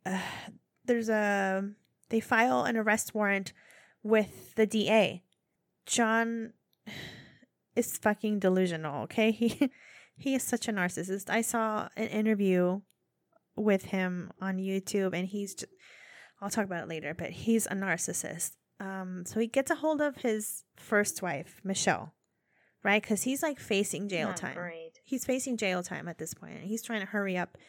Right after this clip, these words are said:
Speaker 1: and try to get out of it. So he calls his first wife, Michelle,
Speaker 2: Yeah.
Speaker 1: and acts like the victim in all of this. He tells Michelle that Mary Jean could stand losing the girls in order to get her to calm down. He's like, "This is what she needs. She needs to lose the girls. It might get her to calm down,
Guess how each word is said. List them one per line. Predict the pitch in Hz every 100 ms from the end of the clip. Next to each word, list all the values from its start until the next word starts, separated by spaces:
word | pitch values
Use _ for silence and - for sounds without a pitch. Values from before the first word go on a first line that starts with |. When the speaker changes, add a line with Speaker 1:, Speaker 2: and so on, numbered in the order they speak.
| - - _ _
Speaker 1:
and | 196 190
try | 185 165 175
to | - 151 - _
get | - 196
out | 185 165
of | 151
it. | 151 -
So | - -
he | 208
calls | - 254 269 285
his | 349
first | - 247 -
wife, | 226 233 -
Michelle, | 220 202 175
Speaker 2:
Yeah. | - 214 - - - -
Speaker 1:
and | 214
acts | 214 202 - 247
like | 240
the | -
victim | 226 285 - 370 302 196
in | 220
all | 226 214
of | 208 190
this. | 175 180
He | - 247
tells | - 254 254
Michelle | 294 - 254 240
that | 240 202
Mary | 196 214 254
Jean | - 226 226 226 - _ _ _ _ -
could | 247 -
stand | - 226 208 214 220
losing | 214 214 202 214 214
the | 214
girls | 202 175 175
in | - 196
order | 185 185
to | 185
get | 190 170 - -
her | 208 180
to |
calm | - - -
down. | 170 185 147
He's | 156 185 -
like, | 110 -
"This | 180 220
is | 214
what | 170
she | - 196
needs. | 76 185 -
She | 262
needs | 226 214 -
to | 208
lose | 190 180
the | 180
girls. | 180 101 - 185
It | 208
might | 208 208
get | 214 208
her | 196
to |
calm | 185 185 185
down, | 220 269